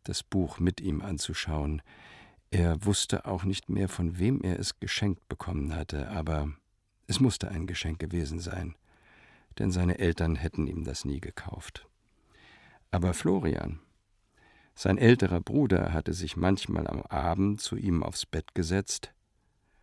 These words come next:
und sie hatten gemeinsam in das Buch geschaut,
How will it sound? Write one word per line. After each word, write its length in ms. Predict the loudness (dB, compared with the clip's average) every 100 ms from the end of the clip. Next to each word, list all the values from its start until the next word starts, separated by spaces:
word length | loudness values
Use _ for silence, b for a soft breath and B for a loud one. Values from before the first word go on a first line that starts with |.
| _ _ _
und 120 | 2
sie 120 | 4
hatten 200 | 4 4
gemeinsam 720 | 6 8 6 4 -2 -4 -6 -10 -6
in 120 | -4
das 160 | -4 -4
Buch 260 | -8 -8
geschaut, 580 | -8 -8 -8 -10 -12